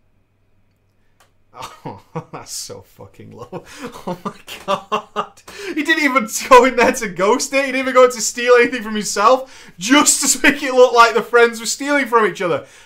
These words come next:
Nice. That is really fucking nice. That is genius. That's what you do if you've done the Sunwell. You have the right and authority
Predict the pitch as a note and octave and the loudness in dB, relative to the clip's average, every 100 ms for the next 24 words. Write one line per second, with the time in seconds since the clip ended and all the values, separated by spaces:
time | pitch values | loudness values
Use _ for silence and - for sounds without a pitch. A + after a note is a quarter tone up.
0 | - C3 D#3+ A3 G3+ F#3+ - - - _ | -16 -2 2 4 2 0 -2 -2 -8 _
1 | - G3+ F#3+ F3+ F3+ G3+ A3 A3 A3 G#3+ | -10 -4 -4 -4 2 4 4 2 0 -2
2 | G#3 G#3 G3 F#3 E3 D3 - F3 E3+ D#3 | -2 -6 -4 -2 -2 -6 -8 -10 -8 -10
3 | B2 C#3 D#3+ D3 C3 - - - - - | -12 -14 -12 -10 -10 -8 -10 -10 -18 -4
4 | D4 D4 D#4+ D#4 D#4 F4 F#4 E4 C#4+ C#4 | -2 0 -2 -2 -4 -2 -2 -4 -4 -4
5 | A#3+ A3 G#3 F3 F3 G#3 A3 G#3+ A3 A3+ | -4 -4 -4 -2 0 0 0 -2 -2 0
6 | A#3+ C4 A#3+ A#3 A#3 A3 A#3 A3 F3+ - | 4 4 2 0 -2 -2 -4 -2 -4 -6
7 | D#3 D3 | -10 -12